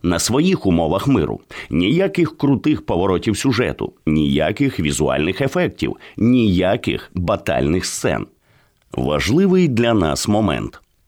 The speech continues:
Під час зустрічі з Кісінджером вона каже, що знає росіян і на що вони здатні, маючи на увазі залаштункову участь у війні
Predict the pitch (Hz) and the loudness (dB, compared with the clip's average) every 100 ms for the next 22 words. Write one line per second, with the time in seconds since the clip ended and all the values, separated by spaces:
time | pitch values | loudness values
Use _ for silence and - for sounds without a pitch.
0 | _ 73 78 - 208 110 143 180 160 123 | _ -4 -2 0 0 0 0 0 0 -2
1 | - 107 - 196 196 104 78 71 58 62 | 0 -2 -2 -4 -2 -2 -2 -2 -2 -2
2 | 73 151 165 123 69 62 - _ - - | -2 -2 -2 -2 -2 -4 -8 _ -8 -2
3 | 85 123 165 90 69 85 - 127 80 52 | 0 0 0 0 0 0 0 0 0 -2
4 | - - - 107 - - 107 80 95 117 | -6 -6 -2 0 0 0 0 2 2 0
5 | 135 170 120 - - - - 175 127 - | 0 0 -2 -4 -8 -4 -2 0 0 0
6 | 107 104 117 175 120 135 101 - 95 131 | 2 2 2 2 2 0 -2 -6 -2 0
7 | 135 - 127 113 - 160 110 87 131 151 | 0 0 0 0 2 2 4 4 4 2
8 | 110 85 - 85 85 95 131 151 | -2 -2 -2 0 2 2 4 2